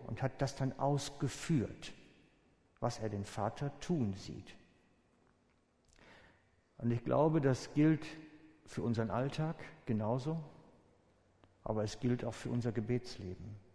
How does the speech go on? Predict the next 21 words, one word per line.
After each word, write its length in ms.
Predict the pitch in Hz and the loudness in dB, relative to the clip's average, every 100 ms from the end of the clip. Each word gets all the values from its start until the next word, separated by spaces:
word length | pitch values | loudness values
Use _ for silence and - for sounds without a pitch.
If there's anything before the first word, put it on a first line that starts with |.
| - _ _ _ _ _ _ - - - - | -20 _ _ _ _ _ _ -20 -20 -12 2
Lasst 320 | 139 - 175 | 4 4 2
uns 200 | 147 - | 2 4
doch 200 | 143 135 | 2 4
mal 200 | 147 131 | 2 4
in 180 | 131 123 | 4 4
das 260 | 147 - | 2 2
hineinbeten, 1080 | 139 120 113 123 156 135 139 139 - - 143 - - - - - _ _ - | 2 4 6 4 0 0 2 0 -2 -4 -4 -4 -20 -20 -20 -20 _ _ -6
wo 80 | 110 | 0
Gott 260 | 131 127 | 0 0
grad 280 | - 117 110 | -4 -4 -2
dran 160 | 113 98 90 | -2 -2 -8
ist, 180 | - - - - - - - - _ _ _ _ _ _ | -14 -20 -20 -20 -20 -20 -20 -20 _ _ _ _ _ _
wo 80 | 104 | -2
er 120 | 107 | 0
grad 200 | 117 120 | 0 -2
am 140 | 113 104 | -2 -4
Schiebe 380 | - 131 113 | -4 -4 -4
ist, 240 | - - - - | -8 -12 -14 -8
am 120 | 104 | -4
Mache 280 | 113 - 120 113 | -4 -6 -12 -14
ist. 160 | - | -20